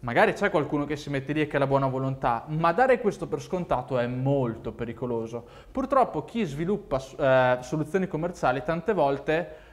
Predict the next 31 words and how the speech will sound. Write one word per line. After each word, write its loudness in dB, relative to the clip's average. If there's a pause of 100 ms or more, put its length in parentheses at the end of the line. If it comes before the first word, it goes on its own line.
eh, 0
ha 8
bisogno 0
di -2
avere 2
appunto -4
il -6
time -4
to -8
market, -4
deve -4
uscire, -4
deve, -6 (160)
deve, 0
deve 2
mettere -2
qualcosa 0
fuori 4
per -4
i -6
clienti, -2 (220)
quindi 0
il 0
software 0
open -2
source -2
va 2
benissimo -2
perché -4
è -8
gratuito, -2